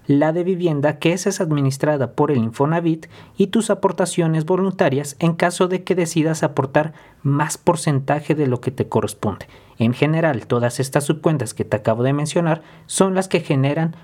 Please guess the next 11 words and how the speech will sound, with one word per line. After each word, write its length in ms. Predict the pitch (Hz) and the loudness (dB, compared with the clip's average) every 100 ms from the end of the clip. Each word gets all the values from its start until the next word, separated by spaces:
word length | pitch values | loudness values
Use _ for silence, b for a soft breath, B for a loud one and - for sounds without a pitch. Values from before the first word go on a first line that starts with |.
| B | B
tu 100 | 131 | -2
fondo 400 | 127 147 151 147 | 0 0 2 0
de 140 | 131 113 | 0 2
ahorro 340 | 127 135 135 | 2 0 -2
para 140 | 113 | -4
el 80 | 98 | -4
retiro. 440 | 98 - 82 - - - _ _ _ _ _ - | -4 -6 -10 -12 -14 -20 _ _ _ _ _ -4
¿Dónde 420 | 143 233 320 359 | 0 2 2 0
encuentras 800 | 285 - 156 156 170 165 165 147 | 0 0 0 0 0 -2 0 -2
ese 300 | 139 - 143 | -2 0 0
dinero? 500 | 117 104 104 127 | 0 0 0 -2